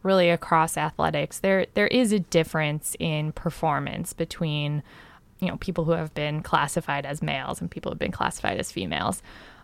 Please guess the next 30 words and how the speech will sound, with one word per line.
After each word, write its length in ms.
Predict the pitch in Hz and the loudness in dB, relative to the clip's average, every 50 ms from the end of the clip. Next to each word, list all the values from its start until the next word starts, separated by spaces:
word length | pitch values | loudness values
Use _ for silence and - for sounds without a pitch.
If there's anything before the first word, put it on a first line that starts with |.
| _ _ | _ _
You 100 | - 170 | -4 -2
know, 100 | 120 85 | -2 -2
if 160 | - 180 - | -2 -4 -2
you 300 | - 196 185 180 170 175 175 170 165 165 - | -2 0 2 4 4 4 4 2 2 0 2
look 180 | - 175 160 - | 0 0 0 0
at 120 | - - | -4 -2
something 360 | - 180 170 - - 156 160 160 | -2 -4 -4 -2 -2 -2 -2 0
like 180 | 160 156 160 | -2 -2 -2
track, 480 | - - - 285 294 269 165 202 - - | -4 -2 0 2 4 4 4 2 2 -4
which 140 | 185 180 - | -4 -2 -2
has 160 | - 170 160 | -2 -4 -4
been 180 | - 160 156 156 | -4 -4 -4 -2
in 120 | 156 160 | -2 -2
the 60 | 156 | -2
news 240 | 156 156 156 156 - | -2 -2 -4 -2 -2
a 60 | 175 | -2
lot 300 | 185 214 247 240 233 - | 2 4 4 4 4 2
lately, 420 | - 196 196 196 185 190 180 185 185 | 2 2 2 2 0 0 0 0 -2
for 180 | - - 196 196 | -2 -2 -2 0
many, 560 | 196 202 214 208 214 214 208 208 202 202 202 202 - - - _ _ | 2 2 2 0 0 0 0 0 2 2 0 0 -2 -6 -14 _ _
you 80 | - | -4
know, 120 | 185 175 170 | -4 -4 -4
track 400 | - - - 214 208 208 208 - | -6 0 2 4 4 2 2 -2
events, 600 | - 180 156 165 151 147 151 175 190 - - - - - - - - - | -4 -2 0 0 0 0 2 0 0 -2 -4 -8 -10 -14 -20 -20 -4 0
men 460 | 175 180 180 175 180 185 190 180 170 | 2 4 4 4 4 4 4 4 4
will 420 | 170 170 165 165 165 165 165 160 - - - - - - - _ | 4 4 4 4 4 4 2 0 -4 -12 -20 -20 -20 -20 -20 _
have 540 | - 190 175 170 170 175 170 160 160 - - - | 0 2 4 4 4 4 2 2 -2 -6 -10 -8
times 480 | - - 202 190 185 185 185 185 175 | -2 2 4 4 4 4 4 2 2
that 160 | - 170 160 | 2 0 2
are 320 | 165 160 160 160 160 165 | 2 2 4 2 2 0